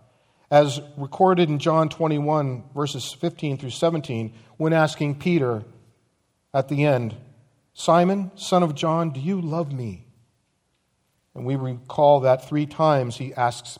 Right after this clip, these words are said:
Peter. And at the end, "Lord, you know everything. You know that I love you." And Jesus said to him, "Feed my sheep." This love will be the foundation on which David builds this psalm.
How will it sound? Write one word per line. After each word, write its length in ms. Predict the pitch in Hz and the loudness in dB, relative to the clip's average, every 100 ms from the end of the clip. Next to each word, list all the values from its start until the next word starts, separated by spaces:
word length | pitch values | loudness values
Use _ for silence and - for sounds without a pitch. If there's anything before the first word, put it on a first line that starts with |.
| - | -12
Peter. 380 | 156 135 107 101 _ _ _ _ _ _ - | -8 -8 -10 -16 _ _ _ _ _ _ -4
And 100 | 143 | 0
at 140 | 139 | 2
the 180 | 147 139 | 2 2
end, 360 | 147 135 120 | 4 4 0
"Lord, 400 | 123 165 202 170 | -2 0 4 4
you 120 | 143 175 | 4 2
know 240 | 175 160 | 4 4
everything. 800 | - 196 185 180 - 151 120 98 - _ _ _ | 2 2 2 -2 0 -2 -2 -6 -14 _ _ _
You 240 | 156 220 233 | -4 0 2
know 280 | 220 247 | 4 6
that 140 | 233 185 | 6 6
I 120 | 160 | 6
love 260 | 147 143 123 | 6 2 2
you." 260 | 117 87 85 _ _ _ _ _ | -6 -6 -12 _ _ _ _ _
And 120 | 120 | -16
Jesus 320 | 117 131 120 | -10 -8 -8
said 240 | - 135 117 | -6 -4 -2
to 60 | |
him, 220 | 110 107 101 | -4 -10 -10
"Feed 240 | 123 113 | -12 -12
my 180 | 110 101 | -12 -14
sheep." 380 | 98 - 113 - _ _ _ _ _ _ _ _ _ _ _ _ _ _ - | -16 -16 -16 -18 _ _ _ _ _ _ _ _ _ _ _ _ _ _ -2
This 240 | 160 180 | 2 2
love 260 | 180 180 180 | 6 8 8
will 100 | 165 | 4
be 140 | 151 | 2
the 80 | 156 | 0
foundation 600 | 143 165 170 156 151 160 | 2 2 2 2 -2 -2
on 100 | 143 | -2
which 220 | 143 143 | -2 -4
David 340 | 139 143 143 123 | -4 -2 -2 -4
builds 300 | 143 147 127 | -2 -2 -4
this 160 | 135 | -10
psalm. 500 | - 147 135 120 107 | -10 -8 -8 -8 -14